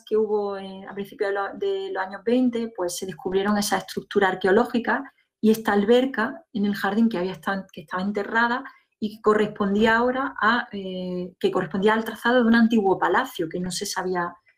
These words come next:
de su existencia, ¿no? Hasta que no se descubrió a través de esta excavación.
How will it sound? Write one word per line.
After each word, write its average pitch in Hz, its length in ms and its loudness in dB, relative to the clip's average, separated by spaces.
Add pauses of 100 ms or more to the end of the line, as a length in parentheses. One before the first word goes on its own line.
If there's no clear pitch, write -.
(100)
de 185 140 0
su - 120 2
existencia, 185 640 -2
¿no? 220 140 0
Hasta 247 180 -6
que 190 100 -12
no 180 100 -6
se 175 120 -8
descubrió 180 380 -2
a 175 40 -2
través 175 340 -4
de 175 40 -2
esta 175 180 -10
excavación. - 540 -10